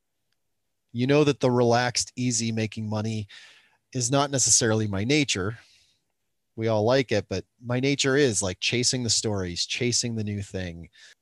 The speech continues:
running after new ideas, seeing what the public responds to, enjoying seeing what the public responds to. So my gut was just, yeah, card manufacturer, get in there and do it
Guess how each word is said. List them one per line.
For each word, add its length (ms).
running 420
after 380
new 180
ideas, 580
seeing 520
what 160
the 60
public 380
responds 600
to, 140
enjoying 680
seeing 380
what 140
the 60
public 360
responds 500
to. 220
So 260
my 200
gut 260
was 160
just, 320
yeah, 220
card 400
manufacturer, 880
get 160
in 100
there 180
and 160
do 220
it 160